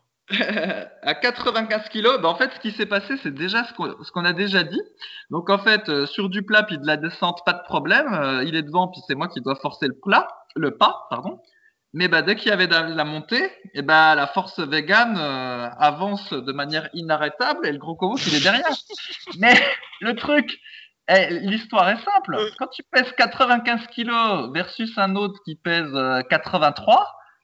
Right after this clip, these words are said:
eh ben, ça te fait au moins douze kilos de plus à porter dans une montée. Et puis, tu sais, les montées en randonnée, c'est long, hein. C'est pendant, euh, voilà, tu peux, pendant une heure ou deux heures, tu grimpes, tu montes.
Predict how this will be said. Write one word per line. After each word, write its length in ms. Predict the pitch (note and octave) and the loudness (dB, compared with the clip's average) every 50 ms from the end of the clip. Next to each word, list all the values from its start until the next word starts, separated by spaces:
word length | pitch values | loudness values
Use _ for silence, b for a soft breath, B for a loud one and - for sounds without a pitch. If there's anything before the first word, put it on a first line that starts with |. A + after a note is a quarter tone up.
| b _ - | b _ -6
eh 100 | - - | -4 0
ben, 120 | D3 F3 F#3 | 2 2 2
ça 140 | - - - | 2 -2 -4
te 80 | - | -4
fait 200 | - - F3+ - - | -4 -4 -4 -2 -4
au 80 | G#3 A#3 | -4 -4
moins 240 | A#3+ B3 B3+ B3+ | -2 0 0 0
douze 220 | A3 F#3+ A3 A3 - | 0 0 -4 -6 -6
kilos 240 | - A#3 G#3+ G#3+ G3+ | -6 -4 -2 -2 -4
de 60 | G#3+ | -4
plus 340 | - - G#3 A3+ A3+ A3+ - - | -6 -6 -4 -2 -2 -2 0 4
à 360 | D#3+ C#3+ C3+ C3+ C3 C3+ C3+ - | 6 8 8 8 8 6 4 2
porter 420 | F#3 F3 - - - G#3 G3 F#3+ | 0 -2 0 -2 -2 -2 0 0
dans 220 | E3+ D3+ C#3+ C#3 C#3 | 0 -2 -4 -4 -4
une 200 | C3+ C#3+ D3+ D3 | -4 -6 -4 -4
montée. 380 | C#3+ C#3+ D3 - - A#3+ G4 | -2 -4 -4 -4 -2 -4 -4
Et 60 | G4 | -4
puis, 140 | - - A#3 | -6 -10 -16
tu 100 | - - | -10 -6
sais, 100 | - F4+ | -2 -2
les 220 | C4+ A#3 G3 F#3 F3+ | 0 2 2 2 2
montées 340 | F3 F3+ F#3 F#3 - B3 | 2 0 -2 -2 0 2
en 80 | B3 G#3+ | 2 2
randonnée, 380 | - D#3 D3+ D3 E3+ G#3+ E4+ F4+ F4+ - | 4 2 0 0 0 -2 -2 -4 -6 -6
c'est 100 | - E4+ | -4 -2
long, 200 | F4 F4 D#4 A#3+ | -2 0 2 2
hein. 160 | A3+ B3+ - - _ _ _ _ _ | 2 2 0 -4 _ _ _ _ _
C'est 380 | - D3+ C3+ C#3 C#3 C#3 C3+ C3 - | -2 0 2 4 4 4 2 2 0
pendant, 420 | D3 D3 D#3 F3+ G3 A3 A3 F#3+ | 0 0 4 4 6 6 6 6
euh, 60 | D3+ | 6
voilà, 260 | C#3 D#3 G3 A3 G3 D#3+ | 4 4 4 4 4 2
tu 140 | - - - | 0 -6 -12
peux, 320 | - D3+ D3 C#3 C#3+ C#3 C#3 | -10 -8 -6 -4 -4 -4 -4
pendant 200 | C#3+ C3+ C3+ B2+ - | -2 0 0 0 2
une 180 | G3+ G3 F3+ | 2 2 4
heure 160 | G3+ C4 D4 | 4 4 4
ou 80 | A3+ E3+ | 2 0
deux 260 | C#3+ D#3 D#3+ D3+ D#3 | -2 -2 -4 -2 0
heures, 160 | G#3+ C4+ - - | -2 -2 -2 -4
tu 140 | - - D3+ | -10 -12 -8
grimpes, 300 | C3 C#3 F#3 A#3 D#4+ - | -2 0 0 0 0 -4
tu 160 | - - C#3+ | -8 -8 -6
montes. 300 | D3+ G#3 F#4 - _ | -4 -6 -6 -8 _